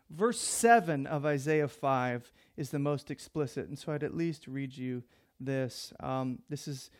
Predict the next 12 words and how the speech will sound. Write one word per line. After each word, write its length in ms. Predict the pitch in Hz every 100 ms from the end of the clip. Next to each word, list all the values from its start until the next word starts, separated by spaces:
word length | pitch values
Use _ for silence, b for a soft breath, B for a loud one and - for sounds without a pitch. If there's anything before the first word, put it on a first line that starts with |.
| b
the 60 | -
prophet 420 | - 151 131 143 -
Isaiah 380 | 135 139 135 131
here. 160 | 131
"For 180 | 127 -
the 120 | 143
vineyard 720 | 139 135 165 190 185 185 180 175 -
of 220 | 156 143
the 80 | 147
Lord 540 | 143 151 165 175 180
of 260 | - 139 127
hosts 880 | - 170 131 117 - - - -